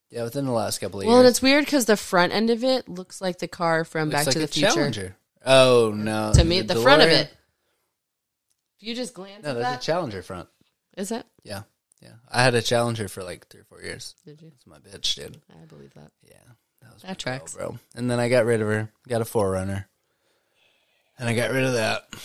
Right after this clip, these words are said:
Speaker 1: And I got the truck. Yeah.
Speaker 2: I know. But I know why. I, like, I, I, it
Speaker 1: Yeah, we
Speaker 2: makes
Speaker 1: talked
Speaker 2: sense.
Speaker 1: about it. Yeah.
Speaker 2: Yeah.
Speaker 1: It was too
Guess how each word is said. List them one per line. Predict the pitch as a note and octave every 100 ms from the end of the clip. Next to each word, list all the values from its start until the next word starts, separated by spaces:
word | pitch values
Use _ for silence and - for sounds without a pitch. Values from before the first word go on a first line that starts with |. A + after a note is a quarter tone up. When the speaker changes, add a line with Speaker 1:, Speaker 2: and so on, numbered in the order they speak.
| - - -
Speaker 1:
And | B2+
I | A2
got | G2+ G2
the |
truck. | G2+ - F#2 - _ _ _ _ _ _ _ _ _ -
Yeah. | A2 - _ _ _
Speaker 2:
I | D3+
know. | C3+ C3 A#2+ A#2
But | F3
I | G3
know | G#3+ G3+
why. | B2+ A#2+ -
I, |
like, | D3 D3
I, | C3 - - -
I, |
it | -
Speaker 1:
Yeah, | - G#2
we | G#2+
Speaker 2:
makes | G#2
Speaker 1:
talked | F#2+ D#2
Speaker 2:
sense. | F2+
Speaker 1:
about | F2
it. | -
Yeah. | - C3 G2 -
Speaker 2:
Yeah. |
Speaker 1:
It | G2+
was | G2
too | -